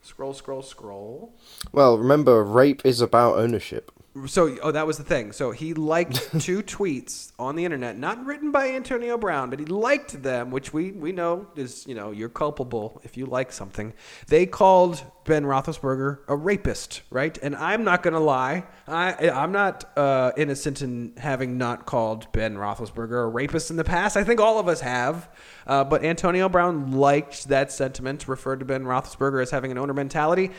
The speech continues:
Speaker 1: and then departed from the team and popped back up on a little website called cameo dot com, I think, uh, whatever it is. He had five hundred dollar custom videos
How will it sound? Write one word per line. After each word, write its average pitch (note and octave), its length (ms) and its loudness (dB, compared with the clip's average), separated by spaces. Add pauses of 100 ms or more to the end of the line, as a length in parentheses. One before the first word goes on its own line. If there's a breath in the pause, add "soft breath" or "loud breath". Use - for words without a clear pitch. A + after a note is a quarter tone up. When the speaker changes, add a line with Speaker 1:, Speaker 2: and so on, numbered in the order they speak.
(160 loud breath)
Speaker 1:
and D3 300 -2
then E3+ 500 2 (540 soft breath)
departed F#3+ 340 6
from F#3+ 140 -2
the F3+ 80 2
team C#3+ 500 -4 (180 soft breath)
and C3+ 160 -2
popped - 300 2
back C3+ 220 2
up A2+ 160 -2
on A2 60 -6
a A2+ 40 -4
little F3 180 4
website D#3+ 460 2
called A2+ 260 -4
cameo E3+ 480 0
dot C3+ 240 0
com, F#3+ 340 -4
I A3 100 0
think, A3 340 -4
uh, B2+ 260 0
whatever D#3 380 2
it E3 80 2
is. E3 340 2 (540 soft breath)
He A#3 200 -2
had E3 180 2
five F3+ 260 4
hundred G#3 240 4
dollar C3+ 260 8
custom D#3+ 400 0
videos A#2 520 0